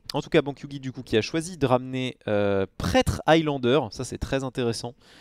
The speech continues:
Prêtre Highlander qui est censé avoir un excellent match-up contre guerrier, euh, et qui peut s'en tirer contre, euh, chasseur de démons, mais c'est pas non plus une spécialité.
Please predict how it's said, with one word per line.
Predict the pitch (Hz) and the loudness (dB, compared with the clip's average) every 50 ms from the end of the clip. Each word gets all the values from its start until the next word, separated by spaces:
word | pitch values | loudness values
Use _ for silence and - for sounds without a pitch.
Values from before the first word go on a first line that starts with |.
| - - | -20 -12
Prêtre | - - 143 127 - 131 | 0 0 2 4 6 4
Highlander | 123 120 127 135 143 - | 4 4 4 2 0 0
qui | - 117 | 0 -4
est | |
censé | - - 107 - 131 | -6 -6 -2 0 2
avoir | 120 104 101 101 | 2 2 2 0
un | 101 110 117 123 135 143 | 0 -4 -4 -6 -2 2
excellent | 160 175 180 - - - - 156 147 139 139 | 2 2 2 0 -2 -2 0 0 0 0 2
match-up | 135 127 - - - 110 - | 2 0 0 2 -2 -2 -4
contre | - 120 - - 127 | -4 -12 -10 -6 0
guerrier, | 113 110 107 117 127 151 - - - - - - - _ _ _ _ - | 2 4 4 4 2 0 -2 -8 -18 -20 -20 -20 -20 _ _ _ _ -4
euh, | 104 104 104 101 98 98 95 95 95 95 101 - - | -2 -2 -2 -2 -4 -8 -14 -16 -16 -18 -20 -10 -10
et | 117 | -10
qui | - - - - _ _ | -8 -8 -16 -18 _ _
peut | - 175 233 269 | 4 6 6 6
s'en | 254 - 214 190 | 4 2 -2 -6
tirer | - - - 170 147 165 165 | -8 -2 0 2 4 4 2
contre, | 151 151 135 123 - - 135 | 2 -4 -10 -12 -8 -4 -2
euh, | 127 127 127 123 123 120 120 120 117 117 117 117 117 | -2 0 0 0 0 0 -2 -2 -2 -2 -2 -4 -4
chasseur | 110 - - 123 - - 117 | -4 -4 -4 -4 -2 -4 -4
de | 117 120 123 | -4 -4 -2
démons, | 113 120 120 123 135 147 | 0 0 0 0 -4 -6
mais | 139 120 | -6 -6
c'est | - 107 | -4 0
pas | - 170 151 | 0 0 0
non | 131 117 | 0 -8
plus | - - 135 | -6 -6 -6
une | 123 117 | -6 -6
spécialité. | - - 123 107 - 120 113 110 110 - 123 135 | -6 -6 -6 -2 0 0 0 0 0 -2 -2 -2